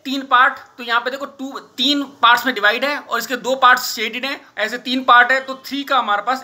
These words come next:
ए हो सकता है। ऐसे वन बाई फ़ोर के थ्री पार्ट, तो यानी यहाँ पर देखो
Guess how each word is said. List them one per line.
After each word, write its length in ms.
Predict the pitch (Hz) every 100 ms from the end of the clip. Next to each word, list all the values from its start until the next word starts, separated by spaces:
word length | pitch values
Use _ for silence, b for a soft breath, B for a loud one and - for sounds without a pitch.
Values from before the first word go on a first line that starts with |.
| 233
ए 80 | 226
हो 140 | 185
सकता 320 | 175 175 175
है। 140 | 156 147 - - - - _ - - -
ऐसे 200 | 208 240
वन 200 | 233 240
बाई 140 | 262 277
फ़ोर 260 | 247 285
के 120 | 294
थ्री 440 | 302 - - 269 311
पार्ट, 320 | 240 180 185 - B B B -
तो 60 |
यानी 340 | 254 247 285 285 -
यहाँ 180 | 208 220
पर 140 | 254
देखो 260 | 247 254